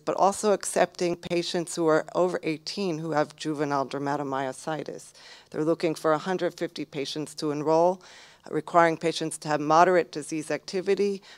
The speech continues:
at least moderate skin activity and mild muscle activity. And they're going to compare high and low dose of the drug to pas-, to, again, to the sugar pill or placebo to see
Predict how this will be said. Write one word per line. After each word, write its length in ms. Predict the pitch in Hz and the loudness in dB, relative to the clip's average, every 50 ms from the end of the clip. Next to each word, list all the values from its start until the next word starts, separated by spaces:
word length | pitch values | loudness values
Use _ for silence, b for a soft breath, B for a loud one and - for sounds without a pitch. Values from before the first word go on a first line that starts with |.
| B B | B B
at 240 | - 160 156 - - | 2 2 2 2 2
least 260 | 175 180 170 - - | 2 2 2 0 -2
moderate 480 | 170 165 165 175 180 185 170 160 156 - | 4 8 10 10 10 10 8 6 4 2
skin 380 | - - - 175 185 175 160 | -6 -6 0 2 2 2 2
activity 580 | - - 147 - - - 160 135 127 139 147 147 | 2 -2 -4 -4 -6 -6 -6 -6 -4 -2 -2 0
and 160 | 143 143 147 | 0 0 0
mild 320 | 143 147 147 147 151 139 131 | 2 4 6 6 4 4 2
muscle 460 | 127 135 143 135 - - 123 113 - | -2 -6 -6 -6 -6 -8 -8 -8 -8
activity. 720 | - 139 - - - 151 131 - 131 - - - - - b b b b b b | -10 -14 -14 -14 -14 -12 -12 -12 -12 -12 -12 -14 -14 -16 b b b b b b
And 120 | - 151 151 | -6 -2 -2
they're 100 | 151 135 | -2 0
going 200 | - 165 160 156 | 0 0 0 0
to 80 | 156 | -2
compare 460 | 151 - 156 139 - 156 165 156 147 | -4 -6 -12 -12 -10 -4 -2 -2 -2
high 460 | 135 - - - 175 165 165 170 170 - | -2 -4 -6 -2 2 4 6 6 4 2
and 180 | - 147 151 151 | -2 -4 -4 0
low 160 | 151 160 165 | 2 2 2
dose 320 | 165 - 170 180 175 - 185 | 2 2 2 2 2 0 -4
of 140 | 175 180 | -6 -4
the 100 | - 208 | -4 -6
drug 460 | 202 - - 165 160 160 156 151 - - - | -4 -2 2 4 6 6 6 4 -2 -10 -14
to 100 | - 160 | -16 -16
pas-, 380 | _ - 156 151 143 - - _ _ | _ -8 -6 -6 -6 -6 -10 _ _
to, 160 | - - 151 147 | -10 -6 -6 -6
again, 280 | 139 - 147 147 147 139 | -2 0 0 0 0 -4
to 100 | - 127 | -8 -8
the 100 | 135 135 | -8 -8
sugar 340 | - - - 127 147 139 | -8 -8 -8 -6 -6 -6
pill 280 | 131 _ - 147 135 - 139 | -6 _ -6 -6 -6 -6 -6
or 80 | 143 | -8
placebo 640 | 135 - - 143 135 - - 147 143 127 - 147 135 123 | -10 -10 -12 -14 -14 -12 -10 -10 -10 -8 -8 -8 -8 -8
to 120 | - 127 | -10 -14
see 400 | - - - 147 139 135 127 - | -16 -12 -10 -10 -10 -10 -12 -16